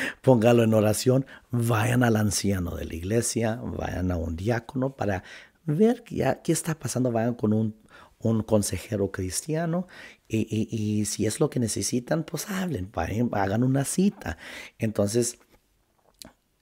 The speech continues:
allí el anciano, el diácono de la iglesia o un, un, ah, pastor que es, ah, consejero cristiano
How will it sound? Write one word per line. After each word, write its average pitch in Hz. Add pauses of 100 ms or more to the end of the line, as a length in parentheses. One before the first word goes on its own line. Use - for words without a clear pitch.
(120)
allí 113
el 127
anciano, 101
el 143
diácono 107
de 117
la 120
iglesia 107
o 107
un, 98 (400)
un, 120
ah, 107
pastor 110
que 107
es, -
ah, 90
consejero 104
cristiano 113